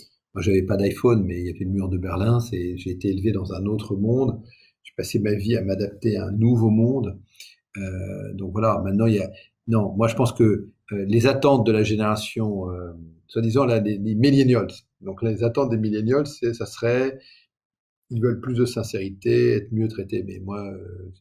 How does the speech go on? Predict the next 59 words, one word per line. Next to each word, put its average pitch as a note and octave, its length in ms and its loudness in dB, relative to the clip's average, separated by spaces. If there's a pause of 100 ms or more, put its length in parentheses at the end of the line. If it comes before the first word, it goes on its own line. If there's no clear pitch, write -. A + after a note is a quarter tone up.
(340)
désolé, G#2 280 -2
les A#2 80 0
garçons, G2+ 340 -10
moi, G2 140 -8
j'ai G2 160 -10
plus G2+ 160 -16
de - 40 -16
cinquante-cinq G2 520 -14
ans A#2 100 -6
et G#2+ 80 -4
je G2 100 -14
veux G2 60 -8
aussi G2 240 -8
être G#2 80 -6
traité - 300 -10
avec G2 240 -10
respect, - 320 -10
sincérité, F#2+ 560 -12
intégrité. G2 520 -8 (380)
C'est - 140 -10
pas A2+ 80 4
du G#2 100 0
tout B2+ 120 4
une A2 100 6
question G#2+ 440 0
d'âge. A2 560 0 (680)
Hein, G#2+ 120 -4
c'est - 140 -12
pas G#2+ 60 2
une G#2+ 80 4
question A2+ 240 2
de G#2 80 4
génération. G2+ 640 0
C'est - 120 -8
une G2 80 -4
question, G2+ 300 0
on G2 60 2
est F#2 60 2
dans F#2 220 -2
un F#2+ 80 0
moment G#2 400 4
où, A2 240 4
oui, E3 160 8
effectivement, B2+ 720 2 (240)
les G2+ 60 -8
managers A#2+ 460 0
qui - 120 -16
seront - 180 -10
pas A2+ 220 -4
les G#2+ 80 -4
plus G#2 540 -8
sincères A2+ 600 -4
et G2 100 -4
honnêtes G2+ 280 -6
possibles C#3+ 360 -6
vont A#2 180 0
avoir B2 200 2
du A#2+ 120 0
mal. G2+ 220 -2